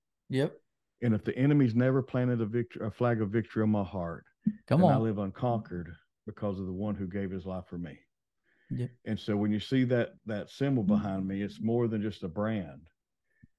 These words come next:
Speaker 2: It is a statement of people all across this country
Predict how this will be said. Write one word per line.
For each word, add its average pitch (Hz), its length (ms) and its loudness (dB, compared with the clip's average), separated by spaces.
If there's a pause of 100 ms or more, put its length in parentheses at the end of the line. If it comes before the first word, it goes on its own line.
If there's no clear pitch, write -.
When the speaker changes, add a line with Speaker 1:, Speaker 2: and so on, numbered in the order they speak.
(120)
Speaker 2:
It 120 120 0
is 107 160 0
a 101 60 -4
statement 110 600 -2
of 95 160 -4
people 113 420 -2
all 107 200 -2
across 120 440 -4
this 117 180 -8
country 82 600 -10